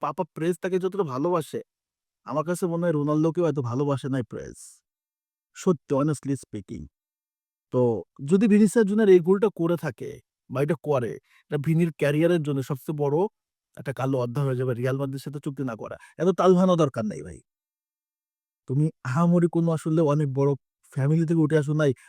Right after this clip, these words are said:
বা তুমি আহামরি কোনো অনেক বড়, বড় স্টার না, যে তোমাকে আসলে এই মুহূর্তে স্যালারি বাড়াইতে হবে। যদি ফুটবলার না হতে তাহলে কি হতো? কি হতো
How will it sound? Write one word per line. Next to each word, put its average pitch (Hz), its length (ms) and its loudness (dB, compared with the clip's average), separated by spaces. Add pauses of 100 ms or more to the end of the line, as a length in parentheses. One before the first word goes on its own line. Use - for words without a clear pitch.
বা 139 120 -8
তুমি 151 160 -2
আহামরি 156 320 2
কোনো 156 180 0
অনেক 151 200 0
বড়, 135 120 2 (320)
বড় 170 120 -6 (100)
স্টার 190 240 2 (160)
না, 143 60 2 (580)
যে 139 140 -10
তোমাকে 139 320 -4
আসলে 139 220 -4
এই 131 60 0
মুহূর্তে 135 200 -4
স্যালারি 123 260 -2
বাড়াইতে 107 260 -4
হবে। - 140 -8 (1040)
যদি 135 180 -2
ফুটবলার 160 420 4
না 151 100 2
হতে 151 220 0
তাহলে 147 220 0
কি - 120 -6
হতো? 113 180 -6 (220)
কি 156 140 -6
হতো 131 120 0